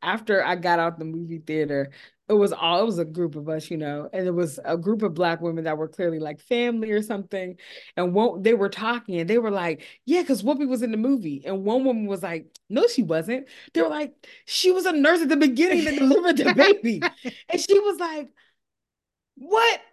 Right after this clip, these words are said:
Speaker 1: I didn't even realize that was her." <laughs> It was so
Speaker 2: <laughs>
Speaker 1: funny. Just listening to them have this conversation.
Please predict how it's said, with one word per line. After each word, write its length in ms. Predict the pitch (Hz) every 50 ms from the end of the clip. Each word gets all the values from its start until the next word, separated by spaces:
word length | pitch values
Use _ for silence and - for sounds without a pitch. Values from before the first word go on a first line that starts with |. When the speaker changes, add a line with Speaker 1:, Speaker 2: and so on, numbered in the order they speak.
| _
Speaker 1:
I 80 | 339 403
didn't 160 | 415 427 440 427
even 140 | 403 381 349
realize 320 | 370 403 403 415 415 415 359
that 140 | 403 392 381
was 120 | 370 349
her." 120 | - - - 523 - -
<laughs> 0 | 226 - -
It 120 | 415 392 -
was 140 | 403 403 339 339 - _ 311
so 520 | 330 285 302 277 - 320 370 285 254 - 311 -
Speaker 2:
<laughs> 100 | _ _
Speaker 1:
funny. 500 | - 269 320 294 220 226 254 247 196 - _ - 262 - - - - -
Just 160 | 392 381 311
listening 500 | 320 320 320 311 320 339 370 370 359 339
to 80 | 339 320
them 180 | 311 311 302 277
have 240 | 381 311 294 294 285
this 180 | 302 294 320 -
conversation. 760 | 311 240 240 240 269 294 254 262 262 294 302 247 220 220 220